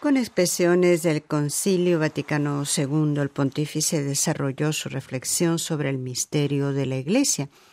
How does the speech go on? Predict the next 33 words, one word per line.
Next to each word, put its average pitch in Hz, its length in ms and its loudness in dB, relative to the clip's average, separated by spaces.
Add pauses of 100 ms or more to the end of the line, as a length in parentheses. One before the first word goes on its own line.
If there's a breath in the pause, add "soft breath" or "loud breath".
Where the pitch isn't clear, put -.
(220 soft breath)
Escuchemos 247 680 -2
a 175 80 -2
Santo 185 320 -4
Padre 151 320 -2
Francisco 143 800 -4
con 123 220 -2
el 117 180 -2
resumen 139 680 0
de 120 100 -6
su - 140 -14
catequesis 180 840 -2 (320 loud breath)
y 175 100 2
sus 254 240 -4
saludos 147 760 -2
en 139 220 0
nuestro 147 560 -2
idioma, 135 480 2 (340 loud breath)
invitando 202 540 2
a 240 60 -2
todos 247 420 -4
a 202 80 0
vivir 185 320 -2
la 202 160 -2
fe 226 300 0
no 202 200 4
solo 185 540 0
como 139 320 2
un 139 260 0
don 165 320 2 (260 loud breath)
y 156 120 4
un 147 140 6
acto 147 340 -2
personal, 131 600 -2